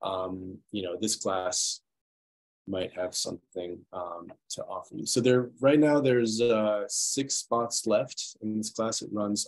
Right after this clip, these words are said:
on Tuesday nights, six to ten. So it's four hours. It's, um, we get a lot of printing time in class. It's a slightly compressed and slightly longer per session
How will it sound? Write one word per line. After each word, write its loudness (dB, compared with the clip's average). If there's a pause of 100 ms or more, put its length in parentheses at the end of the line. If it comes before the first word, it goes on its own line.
(100)
on -8
Tuesday -2
nights, 0 (180)
six 4
to 6
ten. 0
So -4
it's -2
four 4
hours. 0
It's, -4 (400)
um, -2
we 2
get 4
a 4
lot 6
of -4
printing -2
time -4
in -8
class. -4
It's -8
a -4
slightly 4
compressed 0
and -6
slightly -4
longer -6
per -12
session -6